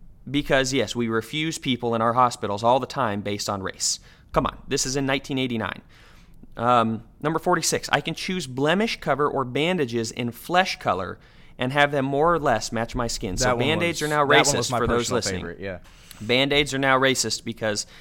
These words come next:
Speaker 1: they don't make 'em in our skin color. And number forty-nine, "My children are given texts and classes which implicitly support our kind of family unit and do not turn them against my choice of domestic partnership." That's really where we're starting to hit it, right?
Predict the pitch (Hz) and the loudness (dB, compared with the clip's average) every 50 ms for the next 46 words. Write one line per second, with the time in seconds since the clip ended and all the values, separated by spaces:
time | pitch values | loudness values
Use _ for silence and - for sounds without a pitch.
0 | - - - - - - 113 127 135 135 131 127 - 123 120 117 113 107 - 123 | -20 -20 -20 -12 -4 -2 0 2 2 2 2 2 0 0 0 0 0 2 4 4
1 | 123 120 123 - - - 123 117 113 - 104 95 90 85 - 78 107 113 127 131 | 6 6 4 2 -2 -4 -4 -4 -2 -2 -2 -2 -2 -2 -4 -4 -4 -2 -2 0
2 | 135 131 127 - - - - 160 175 185 170 123 107 107 107 110 117 131 139 - | 0 0 0 -2 -6 -8 -4 0 0 0 0 0 0 0 0 0 0 0 -2 0
3 | - 170 175 180 180 175 160 139 135 135 135 135 - - 202 - - - - - | -2 -2 0 0 -2 -2 -2 -4 -4 -6 -6 -8 -6 -2 -2 -2 0 -2 -4 -4
4 | - - 143 - - 120 120 117 - 117 117 120 110 - 110 107 - - 160 - | -4 -6 -6 -2 0 0 0 0 -2 -6 -6 -6 -6 -6 -8 -8 -6 -4 -4 -4
5 | - - - 160 - - - - 117 110 - - 135 143 - 143 127 127 117 107 | -4 -4 -6 -6 -6 -6 -4 -2 -2 -2 0 2 0 0 0 -2 -2 -2 -2 -4
6 | - - - 139 165 185 196 208 208 190 170 202 233 202 - - - - - - | -6 -4 -2 0 0 0 0 0 -2 -2 -2 -2 -2 -2 -2 -6 -10 -16 -20 -20
7 | - - - - - - - - - - - 113 113 117 117 139 160 175 - - | -20 -20 -20 -20 -20 -20 -20 -20 -12 -8 -6 -4 -2 0 2 4 4 2 2 -2
8 | - 185 175 151 139 131 117 110 110 110 - - 120 123 120 120 120 - - 117 | -2 0 0 2 2 2 0 0 0 -2 -4 -6 -6 -4 -2 -4 -4 -4 -4 -4
9 | 107 107 - - - 131 127 131 - - - - 110 113 110 107 107 117 123 - | -4 -4 -6 -6 -4 -4 -2 0 0 -2 -2 -2 -6 -6 -6 -4 -2 -2 -2 -4
10 | - - - - - - 113 - - 98 - - - - - - - - - - | -6 -10 -10 -8 -2 -2 -2 -2 -2 -6 -10 -10 -10 -10 -12 -12 -16 -16 -16 -18
11 | - - - - - - 120 131 - 123 127 143 151 147 139 143 143 139 131 - | -18 -18 -18 -8 -2 0 0 0 2 2 2 2 2 2 2 2 2 2 0 2
12 | 143 123 120 120 113 117 107 - - - - 92 95 98 | 2 2 2 0 -2 -4 -4 -2 -2 -2 -2 -2 -4 -4